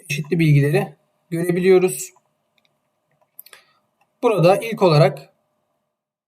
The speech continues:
dop yüz H M I'ye bağlantı yapacağımız tüneli oluşturalım. Secure tünel kısmına geldiğimizde buradan yeni ekliyoruz.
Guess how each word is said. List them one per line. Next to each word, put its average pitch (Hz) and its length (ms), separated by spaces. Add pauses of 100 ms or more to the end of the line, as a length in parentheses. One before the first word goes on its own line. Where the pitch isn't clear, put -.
(480)
dop 185 240
yüz 175 160
H 175 220
M 147 100
I'ye 160 180
bağlantı 160 480
yapacağımız 147 800 (460)
tüneli 180 480 (380)
oluşturalım. 185 720 (840)
Secure 175 440
tünel 151 320
kısmına 156 340
geldiğimizde 143 600
buradan 156 460 (680)
yeni 160 300
ekliyoruz. 180 720